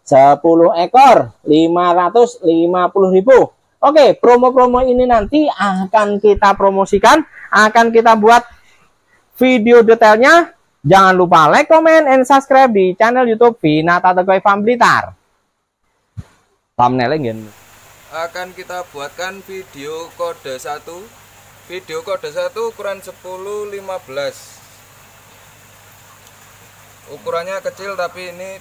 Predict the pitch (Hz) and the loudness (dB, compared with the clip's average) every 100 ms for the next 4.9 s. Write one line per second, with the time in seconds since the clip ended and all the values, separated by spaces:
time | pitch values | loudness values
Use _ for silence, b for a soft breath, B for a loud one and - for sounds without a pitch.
0 | - 107 107 110 110 143 120 131 _ 110 | -20 -20 -20 -20 -20 -18 -18 -18 _ -20
1 | 110 110 127 147 107 95 - 139 160 175 | -20 -20 -18 -16 -18 -20 -20 -20 -18 -18
2 | 185 - _ _ _ _ - 175 175 151 | -20 -20 _ _ _ _ -20 -20 -20 -18
3 | 165 170 180 127 120 120 117 156 170 160 | -18 -16 -18 -16 -18 -16 -18 -18 -20 -18
4 | 139 139 143 151 156 131 139 135 143 | -16 -16 -18 -18 -20 -20 -20 -20 -20